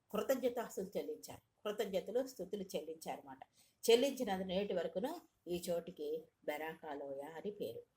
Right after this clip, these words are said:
ఇశ్రాయేలు శత్రువులతో యెహోవా యుద్ధము చేసినని దేశముల, రాజ్యముల వారు, మిగతా దేశాలన్నీ రాజ్యాలకి తెలిసినప్పుడు వాళ్ళకి దేవుని యందు భయం కలిగినట్టుగా మనం చూస్తున్నాం. దేవుని భయము వారందరి మీదకి వచ్చెను. ఈ ప్రకారము అతని దేవుడు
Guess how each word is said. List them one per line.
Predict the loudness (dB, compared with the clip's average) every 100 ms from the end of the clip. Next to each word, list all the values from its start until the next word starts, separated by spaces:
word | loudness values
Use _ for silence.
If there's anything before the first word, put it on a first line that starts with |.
| _ -2
ఇశ్రాయేలు | 2 4 6 6 6 4
శత్రువులతో | 4 2 2 2 2 -2 0 2 4
యెహోవా | 2 2 4 4 4
యుద్ధము | 2 2 2
చేసినని | 4 0 0 -2 0 -2 -6 _ _
దేశముల, | 12 12 12 10 4
రాజ్యముల | 6 6 4 2 4
వారు, | 6 6 2
మిగతా | -2 0 0
దేశాలన్నీ | 2 0 0 0 0 -2
రాజ్యాలకి | 0 0 2 0 0 -4
తెలిసినప్పుడు | -4 -4 -4 -2 2 2 0 -14 -8
వాళ్ళకి | 0 0 0
దేవుని | 0 4 4 4 0
యందు | -2 -2
భయం | -2 -2 -2
కలిగినట్టుగా | -4 -4 -6 -8 -8 -10 -12
మనం | -10 -8
చూస్తున్నాం. | -6 -6 -8 -8 _ _ _ _
దేవుని | 4 4 4
భయము | 4 2 2 0 -4 -10 -4
వారందరి | -2 0 2 2
మీదకి | 2 0 -2
వచ్చెను. | 0 0 -2 -8 -10 _ _ -2
ఈ | 2
ప్రకారము | 2 2 0 -2 -4 -12 -8
అతని | -6 -6 -4
దేవుడు | 2 4 4 0 -4